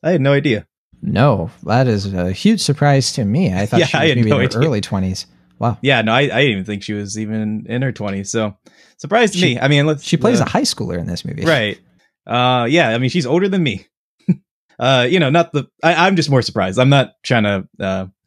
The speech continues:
Speaker 1: put her in a spot or anything. I think she's a great
Speaker 2: Yeah,
Speaker 1: actress.
Speaker 2: she's my age, so.
Speaker 1: Yeah.
Speaker 2: Wow.
Speaker 1: Wow. Uh, anyway, I mean, unless Google's wrong on that.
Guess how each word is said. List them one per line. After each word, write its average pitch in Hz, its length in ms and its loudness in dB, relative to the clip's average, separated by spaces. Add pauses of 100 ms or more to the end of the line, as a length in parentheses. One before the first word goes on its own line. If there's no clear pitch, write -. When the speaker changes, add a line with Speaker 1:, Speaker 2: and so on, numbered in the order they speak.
(280)
Speaker 1:
put 110 60 -4
her 101 80 -2
in 90 60 -4
a - 20 -8
spot 92 200 -4
or 92 60 -8
anything. 95 260 -10
I 98 80 -2
think 107 160 -2
she's 101 140 -6
a - 40 -2
great 135 160 4
Speaker 2:
Yeah, 104 100 2
Speaker 1:
actress. - 200 -6
Speaker 2:
she's 139 200 4
my 127 140 2
age, - 580 -4
so. 113 340 -8
Speaker 1:
Yeah. 101 220 -2 (500)
Speaker 2:
Wow. 87 160 -6
Speaker 1:
Wow. 95 240 -6 (480)
Uh, 160 380 2
anyway, 127 440 -2
I 127 60 -8
mean, 139 120 -2
unless 214 180 0
Google's 160 340 -2
wrong 117 260 -4
on 90 120 -12
that. 87 160 -12